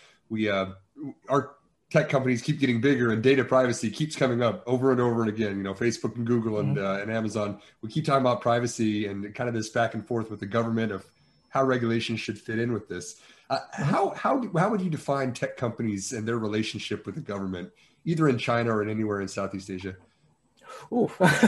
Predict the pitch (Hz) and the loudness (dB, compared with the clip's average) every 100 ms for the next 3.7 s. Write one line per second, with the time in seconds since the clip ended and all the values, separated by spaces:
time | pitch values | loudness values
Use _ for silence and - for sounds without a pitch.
0 | - 277 - - - 285 247 - 240 202 | 6 4 2 0 -2 -2 0 8 10 10
1 | - - - 220 - 175 165 - 190 170 | 4 -6 -12 -6 6 8 6 2 2 6
2 | 330 196 147 175 175 185 180 135 139 135 | 6 6 6 6 8 10 10 8 4 -2
3 | - - 165 - - 160 | -8 2 2 2 -4 -10